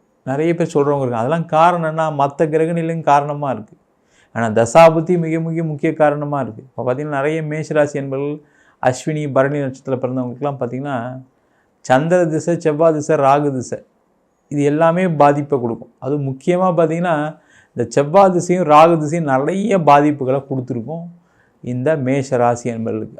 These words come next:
அதனால பாத்தீங்கன்னா ஒரு பெரிய பிரச்சனை மாட்டீங்க. நிறைய ராகு திசை நடக்கிறவங்களாம் பயங்கரமான போராட்டமான வாழ்க்கையை வாழ்ந்துட்டு இருக்கீங்க. ஏன்னா நீங்க செய்யக்கூடாத விஷயத்த செஞ்சுட்டு இருப்பீங்க. பிசினஸ் பண்றவங்க வேலைக்கு போவாங்க,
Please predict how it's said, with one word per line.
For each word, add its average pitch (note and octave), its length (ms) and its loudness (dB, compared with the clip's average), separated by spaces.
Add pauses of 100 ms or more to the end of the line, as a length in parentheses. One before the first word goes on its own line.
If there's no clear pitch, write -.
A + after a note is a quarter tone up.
அதனால D3+ 340 2
பாத்தீங்கன்னா E3+ 360 0
ஒரு D#3 160 2 (160)
பெரிய F3+ 260 0
பிரச்சனை E3+ 440 2
மாட்டீங்க. C#3 340 -2
நிறைய C#3 500 -2
ராகு D#3+ 340 8
திசை D#3+ 240 -2
நடக்கிறவங்களாம் D#3+ 540 -2
பயங்கரமான E3 520 0 (140)
போராட்டமான E3 520 4
வாழ்க்கையை D3+ 280 0
வாழ்ந்துட்டு C3+ 280 -6
இருக்கீங்க. B2 260 -12 (1120)
ஏன்னா D#3+ 180 2 (140)
நீங்க D3+ 160 -2 (100)
செய்யக்கூடாத F#3+ 720 6
விஷயத்த F3 380 2
செஞ்சுட்டு D3+ 260 -4
இருப்பீங்க. B2+ 260 -2 (120)
பிசினஸ் D3 360 -4
பண்றவங்க C#3 300 -2
வேலைக்கு D#3+ 240 2 (100)
போவாங்க, D#3 240 0